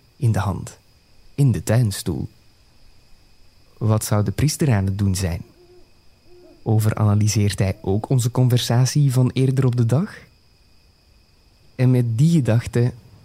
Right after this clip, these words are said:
dommel ik in. Wanneer ik 's morgens wakker word in de tuinstoel, met wat rug- en nekpijn tot gevolg, ga ik op zoek naar het telefoonnummer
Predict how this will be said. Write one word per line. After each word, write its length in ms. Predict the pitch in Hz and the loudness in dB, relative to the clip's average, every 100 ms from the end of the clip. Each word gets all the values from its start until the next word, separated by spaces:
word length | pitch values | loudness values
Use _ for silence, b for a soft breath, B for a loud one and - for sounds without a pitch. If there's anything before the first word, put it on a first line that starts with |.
| - 113 | -20 -6
dommel 240 | 113 113 98 | 0 0 0
ik 160 | 92 | -2
in. 220 | - 98 - - - - - - - - - - - - - - - - - - - | -4 -4 -8 -18 -20 -20 -20 -20 -20 -20 -20 -20 -20 -20 -20 -20 -20 -20 -20 -16 -2
Wanneer 320 | 113 110 101 | 0 2 0
ik 120 | - | -4
's 60 | - | -2
morgens 380 | 107 113 113 - | 0 2 0 -2
wakker 280 | 101 110 | -2 0
word 200 | 117 120 | 0 0
in 80 | 113 | 0
de 140 | 98 - | -2 -2
tuinstoel, 680 | 98 98 110 - 131 139 - - - - - - - 107 | 0 0 -2 0 0 0 -2 -10 -20 -20 -20 -20 -16 -4
met 280 | 104 95 | -2 -2
wat 260 | - 92 - | -2 -6 -4
rug- 380 | 107 107 101 - | -2 -2 -2 -4
en 220 | 107 101 | -2 0
nekpijn 480 | 98 - - 90 90 | 0 -2 -4 -4 -4
tot 220 | 101 95 | -4 -4
gevolg, 560 | - 101 101 127 156 - B B B B - | -4 -4 -2 -2 -4 -12 B B B B -12
ga 240 | - 107 127 | -4 0 0
ik 180 | 175 - | 0 -2
op 100 | 120 | -2
zoek 340 | - 139 - - - | 0 0 -4 -20 -6
naar 260 | 117 110 | 0 2
het 160 | 107 98 | 2 0
telefoonnummer 840 | 107 95 - 165 175 98 78 - | -2 -2 -2 0 2 0 -2 -8